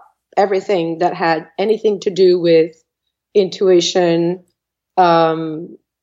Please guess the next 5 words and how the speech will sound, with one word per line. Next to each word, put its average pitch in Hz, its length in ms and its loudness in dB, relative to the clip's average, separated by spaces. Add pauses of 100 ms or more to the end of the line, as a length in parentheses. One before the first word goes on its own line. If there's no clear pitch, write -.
psychic 185 520 0
mediumship, 180 960 0 (220)
um, 151 500 -6 (340)
um, - 380 -10 (300)
um, - 640 -8